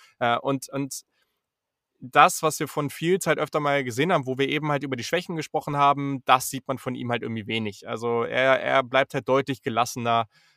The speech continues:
Ähm, und ja, gerade wenn Druck halt kommt, er hat halt wirklich diese, diese berühmten Augen im Hinterkopf, also dass er da wirklich ganz entspannt und sehr, sehr,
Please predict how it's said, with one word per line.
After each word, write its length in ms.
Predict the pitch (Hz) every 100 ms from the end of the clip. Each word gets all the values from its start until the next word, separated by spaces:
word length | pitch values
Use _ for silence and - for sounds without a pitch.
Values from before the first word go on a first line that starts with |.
| _
Ähm, 520 | 117 113 113 113 113 - _ _
und 440 | - 131 123 - - _ _ _ _ _ _ _ _ _
ja, 320 | 156 185 196 180 -
gerade 260 | 160 175 160
wenn 120 | 147
Druck 280 | - 170 170
halt 180 | 151 -
kommt, 320 | 147 143 135
er 100 | 135
hat 140 | 143
halt 140 | 139 127
wirklich 240 | - 135
diese, 320 | 143 127 131
diese 180 | 120 120
berühmten 400 | 117 127 135 139
Augen 320 | 117 139 139
im 120 | 135
Hinterkopf, 600 | 123 135 131 - 131 123
also 220 | 139 131 131
dass 160 | 131
er 60 | 131
da 120 | 127
wirklich 260 | 135 139 -
ganz 240 | 147 151
entspannt 380 | 147 - 139 131
und 100 | 127
sehr, 160 | 139
sehr, 180 | 135 131